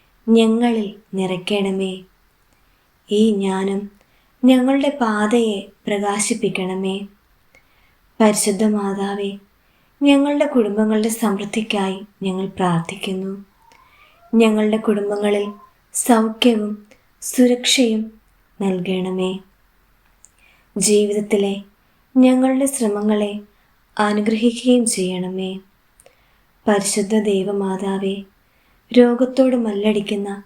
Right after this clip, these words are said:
ഞങ്ങളുടെ കുടുംബാംഗങ്ങളെ ഓർത്ത് ഈ നിമിഷം ഞങ്ങൾ പ്രാർത്ഥിക്കുന്നു. അമ്മയുടെ മധ്യസ്ഥതയിൽ ഞങ്ങൾ അവരെ സമർപ്പിക്കുന്നു. ഭാരമേറിയ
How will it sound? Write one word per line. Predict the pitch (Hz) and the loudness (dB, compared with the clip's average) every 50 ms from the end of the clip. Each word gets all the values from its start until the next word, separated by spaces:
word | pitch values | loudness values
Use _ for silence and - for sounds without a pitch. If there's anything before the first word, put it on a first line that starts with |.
| _ _ _ _ _ _ _ _ _ - | _ _ _ _ _ _ _ _ _ 2
ഞങ്ങളുടെ | 220 220 214 214 214 220 220 220 220 | 2 4 4 4 2 2 2 0 0
കുടുംബാംഗങ്ങളെ | 220 - 214 208 214 208 208 214 208 214 220 214 214 220 220 220 214 208 | 0 -2 0 0 0 0 0 0 2 2 0 2 2 2 2 2 0 0
ഓർത്ത് | 196 190 190 - - - 196 196 196 - _ _ _ _ _ _ _ _ _ _ _ - | -2 -4 -6 -6 -10 -10 -10 -10 -10 -12 _ _ _ _ _ _ _ _ _ _ _ 0
ഈ | 240 240 233 233 | 2 4 4 4
നിമിഷം | 220 208 196 190 190 190 - - 214 202 202 202 - _ _ _ _ _ _ - | 2 2 0 -2 0 0 0 0 -2 -2 -4 -6 -12 _ _ _ _ _ _ -6
ഞങ്ങൾ | 202 190 185 190 190 | -4 -4 -2 -4 -6
പ്രാർത്ഥിക്കുന്നു. | 190 - - 185 170 170 170 170 - 175 170 - 190 185 185 190 190 196 202 196 _ _ _ _ _ _ _ _ _ _ _ _ _ _ _ _ _ _ _ _ _ - | -6 -2 0 0 0 0 0 -4 -8 -10 -8 -6 -6 -4 -4 -6 -8 -10 -12 -16 _ _ _ _ _ _ _ _ _ _ _ _ _ _ _ _ _ _ _ _ _ -2
അമ്മയുടെ | 214 208 208 208 208 208 202 214 202 | 0 0 2 2 0 0 0 0 -2
മധ്യസ്ഥതയിൽ | 202 202 196 190 208 240 240 - - 214 208 202 196 190 190 190 - - _ _ _ _ _ _ _ _ _ - | -2 -4 -2 0 0 0 0 0 -4 -4 -2 -2 -2 -2 -4 -6 -10 -16 _ _ _ _ _ _ _ _ _ -2
ഞങ്ങൾ | 214 202 196 196 196 196 196 190 185 185 185 _ _ _ - | 0 2 2 2 0 -2 -2 -4 -6 -8 -12 _ _ _ -4
അവരെ | 180 180 175 196 196 190 | -4 -4 -2 -2 -4 -4
സമർപ്പിക്കുന്നു. | 190 - - 180 175 175 170 - 196 175 - 190 180 180 185 185 185 190 196 - _ _ _ _ _ _ _ _ _ _ _ _ _ _ _ _ _ _ _ _ _ _ _ - | -6 -4 -2 -2 -2 -2 -4 -4 -6 -6 -4 -4 -6 -4 -6 -6 -8 -10 -14 -18 _ _ _ _ _ _ _ _ _ _ _ _ _ _ _ _ _ _ _ _ _ _ _ -14
ഭാരമേറിയ | 214 - 202 214 202 202 208 214 214 214 208 202 196 196 190 190 190 196 | -8 -4 -4 -2 -2 -2 0 0 0 0 0 0 0 0 0 -2 -2 -4